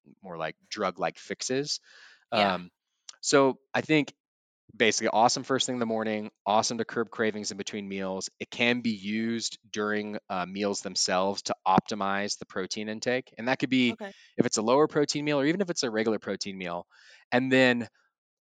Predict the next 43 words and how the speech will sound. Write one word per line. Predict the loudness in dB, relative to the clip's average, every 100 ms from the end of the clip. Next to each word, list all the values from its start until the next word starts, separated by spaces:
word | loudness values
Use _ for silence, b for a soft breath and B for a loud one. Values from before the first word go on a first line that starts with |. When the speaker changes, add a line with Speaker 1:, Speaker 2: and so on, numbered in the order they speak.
| _ _ _ -4
Speaker 1:
before, | -4 0 2 4 4
during, | 2 2 2 2
and |
after | 2 2 2 -2
exercise | -2 -2 0 2 2 0
are | -4
all | -2 -2 -6
great | -4 -4 -4
times | -6 -6 -8
to | -8
take | -8 -8
'em. | -14 -12
If | -6
you | 2
take | 4 4
'em | -2
before | -6 -6 0 2 2
exercise, | 2 -2 -4 2 6 6 4 -2 b b b b _
you | -2 0
will | 2 2
basically | 4 4 2 0 0 -2 -4
multiply | -8 -2 -2 -2 -6 2 2 2
the | -2
benefits | -2 -2 -4 -6 -6
of | -4
the | -4
exercise. | -4 -6 -10 -8 -8 -8 -10 _ _ -12
You | -6
will | 2 4
Speaker 2:
Wow. | 4 2 0
Speaker 1:
increase | 2 2 2 0 2
the | 2
amount | 0 0
of |
protein | -2 -4 -2 -4
synthesis, | -4 -4 -4 0 0
so | 0 -2
increase | -6 -2 -2 -2
the | -2
replacement | -6 -4 -2 -2 -4 -6
of | -4
muscle | -4 -4 -4
fibers | 0 0 -2 -4 -4